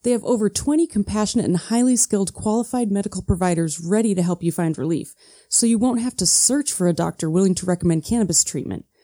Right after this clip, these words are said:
The patient experience at utah marijuana dot org is dedicated to helping you get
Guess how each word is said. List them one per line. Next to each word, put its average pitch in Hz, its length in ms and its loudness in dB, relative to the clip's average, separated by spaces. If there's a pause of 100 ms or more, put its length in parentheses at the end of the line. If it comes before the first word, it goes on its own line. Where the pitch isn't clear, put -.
(380)
The 185 80 -4
patient 285 340 0
experience 277 500 0
at - 80 -4
utah 208 320 0
marijuana 240 560 0
dot - 180 -2
org 185 380 0
is 170 140 0
dedicated 196 580 -2
to 143 60 -4
helping 180 420 -2
you 202 140 0
get - 200 -6